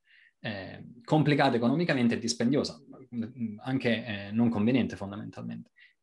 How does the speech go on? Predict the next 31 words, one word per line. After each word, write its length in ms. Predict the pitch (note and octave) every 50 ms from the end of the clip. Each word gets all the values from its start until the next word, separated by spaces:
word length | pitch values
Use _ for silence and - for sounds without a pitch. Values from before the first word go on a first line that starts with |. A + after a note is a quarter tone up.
| - -
Avere 220 | C3 E3+ G3 G3+
la 100 | E3 D3
possibilità 540 | C3+ - - - C#3 C#3 C#3 C3+ C#3+ C3 A2
di 100 | G#2+ G#2+
poter 240 | A#2 A#2 C#3+ C#3 A#2
scambiare, 540 | - - - C3 C3+ C3+ B2+ G2+ F#2 F#2+ G2+
se 240 | - - - - -
per 100 | B2 A#2+
esempio 380 | A#2 - B2 G#2+ - - A2
c'è 180 | - C#3 B2 G2+
un 160 | F#2+ A2 A#2+
artista 640 | A#2 A2+ - - C#3 A#2+ - - - A#2+ - - _ _ _ _ _ _ _ _ -
digitale 600 | - C3 C3 C#3+ C3 C3+ G#2+ F2+ F#2 G#2 A#2 A2 G#2+
o 260 | G#2+ A2+ A#2 G#2 G#2
un 80 | G#2
marketing 560 | G#2+ A#2 A#2+ A#2 - - A2+ G#2 G2 G#2 A2 A2+
o 140 | A2 G2+
un 100 | G2+ G#2
marketer 460 | A2+ B2 A#2+ A#2 - - G#2 G2+ G2+ A2+
o 20 |
un, 360 | A#2+ A2+ G#2 F#2+ F#2 G2+ G#2+ G#2+
una 100 | G2+ G2
persona 280 | - - - C3+ A#2
che 60 | G#2+
vive 160 | G#2+ B2+ A#2+ A2 G#2+
in 80 | A2+ A#2
Africa, 380 | G#2 F2 - - A2 - - _ _ - _ _
che 120 | - -
vuole 140 | A#2 C#3 B2+
lavorare 480 | A#2+ B2 B2+ B2 A2+ G#2+ G2 G2 G2 G#2
o 300 | B2 A#2+ G#2 F2+ -